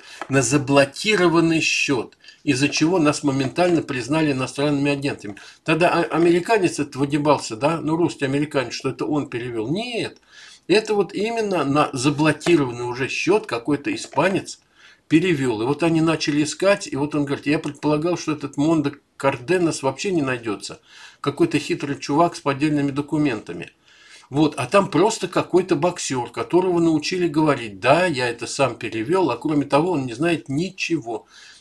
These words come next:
Ни как меня зовут, ни как я выгляжу, ни как называются организации, ни где он взял реквизиты. "Кого вы знаете в России?" спрашивают японского спонсора Ф Б К в кавычках.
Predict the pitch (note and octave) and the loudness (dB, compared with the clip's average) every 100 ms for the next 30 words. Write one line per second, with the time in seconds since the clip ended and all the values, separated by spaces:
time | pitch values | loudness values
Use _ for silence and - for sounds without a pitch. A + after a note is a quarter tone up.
0 | - D#3+ - F3+ - D3+ C#3+ - C3 B2+ | -2 -2 2 0 2 0 0 0 -4 -4
1 | A2+ C#3+ D#3+ E3+ D#3+ D3 C3 B2 G#2+ G#2 | -6 -4 0 0 0 -2 -2 -6 -8 -8
2 | A#2+ D3+ F3 E3 D#3 D#3 E3 D3+ E3 D3 | -6 -2 -2 0 0 2 2 0 -4 0
3 | D#3+ D3+ D3+ C3+ - A#2 B2+ C#3 D3+ D3+ | 0 0 0 0 -2 -8 -4 0 0 2
4 | E3+ E3 B2+ D#3 D3+ C#3+ - D#3 C3 B2+ | 2 2 2 0 0 -2 -2 -2 -2 -8
5 | - - - - - - D3 G3 F3+ D3 | -12 -20 -20 -20 -14 0 4 6 4 4
6 | E3 E3+ - C3+ C#3+ C#3 C3 A2 B2+ D#3 | 4 2 -2 -2 -2 -2 -6 -6 -4 -4
7 | - C3+ B2+ - E3 D3+ D3 - C#3 - | -2 -6 -6 -4 2 4 2 -2 -4 -2
8 | - D3 C#3+ C3 B2 C3+ B2+ C3+ A#2 G#2+ | -2 0 0 -4 -4 -6 -4 -2 0 -2
9 | - A2 A2 - - | -2 -6 -6 -10 -12